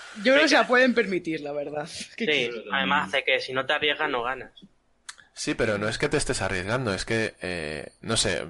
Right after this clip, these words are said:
Speaker 4: vuelvo a estar, a lo mejor mi opinión vuelve a estar un poco sesgada, pero he estado viendo a,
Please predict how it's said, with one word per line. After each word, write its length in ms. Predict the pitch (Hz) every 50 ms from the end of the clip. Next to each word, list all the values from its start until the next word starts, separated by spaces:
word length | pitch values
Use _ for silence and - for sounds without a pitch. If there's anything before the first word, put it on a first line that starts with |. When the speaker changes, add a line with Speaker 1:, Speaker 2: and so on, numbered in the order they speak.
| - - - - - -
Speaker 4:
vuelvo 280 | 92 98 104 110 113 123
a 40 | 117
estar, 260 | 113 - 123 120 107
a 40 | 98
lo 60 | 95
mejor 440 | 92 87 - - 110 107 104 104 98
mi 220 | 101 98 98 95
opinión 360 | 92 90 - 92 95 95 95
vuelve 200 | 98 95 92 85
a 20 | 80
estar 240 | - - 92 87
un 80 | 90 85
poco 480 | - - 82 - 82 82 82 80 80 82
sesgada, 460 | - 95 85 85 92 98 113 107 95
pero 140 | - 87 90
he 20 |
estado 440 | 85 - - 98 98 101 98 98 95 95
viendo 280 | 98 95 95 95 95
a, 360 | 90 87 85 82 85 82 85